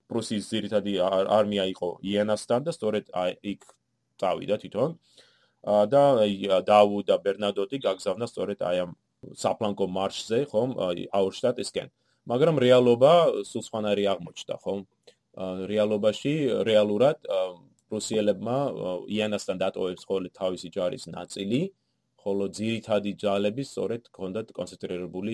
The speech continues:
იენა აუშტატთან. ანუ, აი, ეს ბრძოლა, რომელსაც ჩვენ ახლა ვისაუბრებთ, იენა აუშტატის ბრძოლა, არ წარიმართა ისე, როგორც ნაპოლეონი ამას იმედოვნებდა.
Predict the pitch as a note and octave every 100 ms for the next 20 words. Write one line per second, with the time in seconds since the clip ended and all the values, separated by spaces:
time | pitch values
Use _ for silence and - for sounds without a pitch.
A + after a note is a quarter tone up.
0 | A2 F2 F2 F2+ F#2 F2+ F2 - - -
1 | - G2 F2+ G#2+ G2 F#2+ E2+ - - C#3
2 | C#3 G#2 G2 G2 G2 - F#2 F#2 F#2+ F#2+
3 | - A2+ F#2+ E2+ F#2 F#2 F#2 F#2 - F#2+
4 | F2+ - A2 B2+ D3+ - _ _ _ -
5 | A2 B2 C3+ C3+ G#2 F#2 F2+ F#2 - A#2
6 | G2+ G2+ F#2+ F#2 F#2+ F#2 F2+ F#2 - F#2+
7 | F#2 G2 F#2 G2 - A#2+